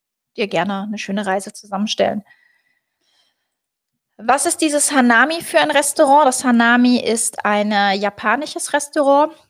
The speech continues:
Unter anderem gibt es da auch Sushi. Das gibt es auf der drei und auf der vier. Da ist es allerdings auf Deck fünf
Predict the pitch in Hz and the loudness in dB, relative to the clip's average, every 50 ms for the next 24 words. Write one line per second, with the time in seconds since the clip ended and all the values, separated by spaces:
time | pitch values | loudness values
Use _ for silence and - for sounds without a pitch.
0 | _ _ _ - - - 226 220 - 220 - 208 208 202 196 208 196 190 214 - | _ _ _ -20 -10 -8 -6 -4 -2 -2 -2 -2 -2 -6 -6 -8 -8 -10 -12 -16
1 | 196 - - - 180 165 170 - - - 214 233 - - 320 311 339 381 381 - | -20 -10 -6 -4 -4 -4 -4 -6 -8 -8 -6 -4 -2 -2 -2 -2 -4 -6 -8 -14
2 | _ _ - 220 - - - 269 - - 226 226 214 208 - 220 208 196 196 - | _ _ -10 -10 -8 -6 -6 -8 -8 -6 -4 -2 -2 -2 2 2 2 2 2 0
3 | 190 185 202 220 214 269 277 254 240 - - 214 - - 190 185 - - - 226 | -4 -2 0 0 0 0 0 0 0 0 -2 -2 -4 -6 -6 -6 -8 -12 -14 -6
4 | 233 311 339 349 359 349 - _ 226 190 185 220 - - - - 185 220 214 208 | -2 2 2 2 0 -2 -6 _ -2 0 0 0 -2 -6 -4 -2 0 0 0 0
5 | 226 208 214 - - 202 - - 220 214 - - - 277 240 254 - - - | -2 -4 -2 -2 -4 -4 -4 -6 -8 -8 -8 -8 -8 -6 -6 -6 -6 -8 -14